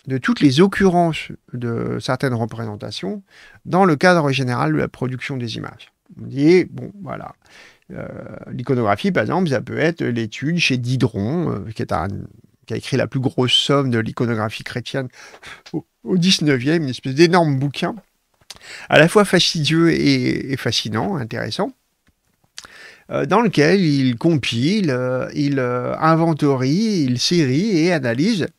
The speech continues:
tous les éléments qui vont constituer, euh, l'espèce de grammaire de forme, euh, caractéristique de, de l'art chrétien pour nous dire, bah,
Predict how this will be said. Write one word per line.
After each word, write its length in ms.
tous 140
les 180
éléments 340
qui 200
vont 180
constituer, 800
euh, 180
l'espèce 480
de 80
grammaire 420
de 100
forme, 500
euh, 360
caractéristique 1000
de, 580
de 100
l'art 240
chrétien 440
pour 160
nous 100
dire, 160
bah, 160